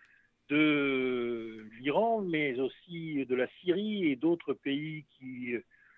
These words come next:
dans le monde arabe, qui ont cherché à se doter de l'arme nucléaire, pas nécessairement pour, euh,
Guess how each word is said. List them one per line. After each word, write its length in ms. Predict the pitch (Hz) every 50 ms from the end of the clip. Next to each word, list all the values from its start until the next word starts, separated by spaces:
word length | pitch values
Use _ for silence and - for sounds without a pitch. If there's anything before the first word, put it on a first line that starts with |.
| _ _ _ _ _ -
dans 80 | 143 135
le 140 | 135 135
monde 280 | 131 135 143 139 131 120
arabe, 540 | 147 120 120 123 127 117 135 156 165 147 127 -
qui 180 | - - 139 123
ont 120 | 123 113
cherché 380 | - - 156 - - - 185 160
à 40 | 135 -
se 120 | - 139
doter 320 | 120 147 147 - - 156
de 80 | 139 123
l'arme 180 | 139 135 135 139
nucléaire, 440 | 151 147 - 180 202 208 196 -
pas 140 | - 175 160
nécessairement 680 | 151 135 - - 147 - - 151 147 151 160 165 147 -
pour, 280 | - 143 139 123 131 139
euh, 100 | 127